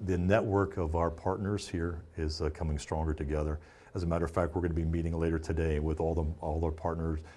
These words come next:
development here in your facility. Our, our true north is our customer success. And when we become a partner with them and they see continuing operations and continuing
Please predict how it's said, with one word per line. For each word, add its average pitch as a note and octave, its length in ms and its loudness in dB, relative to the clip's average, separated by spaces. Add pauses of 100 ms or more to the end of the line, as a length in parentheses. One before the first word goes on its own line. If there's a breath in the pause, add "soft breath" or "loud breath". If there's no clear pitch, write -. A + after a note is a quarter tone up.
(120)
development E2 500 -2
here D#2+ 460 -2
in D#2 240 -2
your D#2 140 -2
facility. D2+ 600 -2 (1120 loud breath)
Our, G2 380 6 (140)
our F2+ 120 2
true C#3+ 400 4
north A2+ 600 4 (180)
is F2+ 340 2
our D#2+ 120 -2
customer D#2 480 -2
success. - 680 -6 (420)
And E2 200 0
when F2+ 200 4
we G#2+ 80 4
become G2+ 380 0
a D#2+ 40 0
partner D#2+ 540 -2 (160)
with D2+ 200 -4
them D2 320 -2 (340 loud breath)
and D#2 140 -2
they F2 140 2
see F2+ 320 -2
continuing F2 800 -2
operations E2 760 -2
and D#2+ 100 -6
continuing E2+ 800 -2